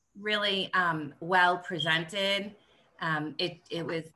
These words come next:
um, technical, but it was in lay terms, and, um, it was, um, a good, really great snapshot as to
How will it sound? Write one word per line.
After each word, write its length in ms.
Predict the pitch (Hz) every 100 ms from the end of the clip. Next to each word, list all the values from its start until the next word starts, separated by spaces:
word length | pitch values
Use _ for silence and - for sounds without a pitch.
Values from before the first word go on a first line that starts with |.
| -
um, 320 | 156 151 147
technical, 580 | - 226 208 214 220 202
but 120 | 185
it 100 | 165
was 120 | 170
in 140 | 165 156
lay 240 | 156 175
terms, 760 | 180 - 180 170 165 165 165 -
and, 480 | 160 151 143 143 143 160
um, 300 | 147 143 143
it 180 | 131
was, 480 | 151 151 147 143 - _ _
um, 400 | 147 143 139 139 156
a 80 |
good, 300 | 165 170 190 -
really 400 | 180 214 220 202
great 480 | 190 165 151 143 -
snapshot 760 | - 143 143 - 151 139 139 - -
as 300 | 143 143 -
to 320 | 170 151 143